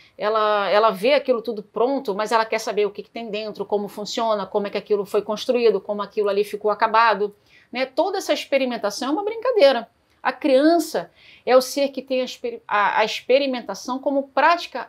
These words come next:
habitual da construção do conhecimento, principalmente nesse mundo que tá se apresentando pra ela, porque é tudo muito novo. Então, não há outra situação que tenha tantos benefícios como o ato de brincar.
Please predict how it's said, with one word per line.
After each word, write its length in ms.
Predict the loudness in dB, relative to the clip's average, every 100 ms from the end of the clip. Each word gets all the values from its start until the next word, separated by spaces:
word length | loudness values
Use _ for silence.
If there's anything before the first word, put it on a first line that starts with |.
| 0
habitual 600 | 0 0 -4 0 2 2
da 100 | -2
construção 640 | -4 -4 -6 -6 -6 -6
do 220 | -2 -2
conhecimento, 760 | -2 -4 -4 -4 0 0 0 -8 _
principalmente 880 | 0 0 2 2 4 2 0 -4 -6 -16 -20 _
nesse 360 | 2 2 4 0
mundo 360 | 4 4 2 -2
que 120 | -4
tá 180 | -4 -4
se 120 | -4
apresentando 580 | -6 -2 0 0 -2 -2
pra 160 | 0
ela, 120 | 0 0
porque 140 | -2
é 20 |
tudo 240 | -2 -2 0
muito 260 | 0 0
novo. 540 | 0 2 0 -2 -6 -8 _ _ _
Então, 460 | -4 4 4 4 -4 _ _
não 240 | 0 2
há 160 | 6 4
outra 520 | 4 0 0 0 0
situação 520 | -4 -4 -4 -2 -8
que 120 | -8
tenha 200 | -2 -2
tantos 440 | 0 0 0 0 0
benefícios 640 | 2 4 2 -2 -4 -4
como 220 | -8 -4 0
o 80 |
ato 180 | 2 0
de 80 | -6
brincar. 580 | -6 -6 0 0 0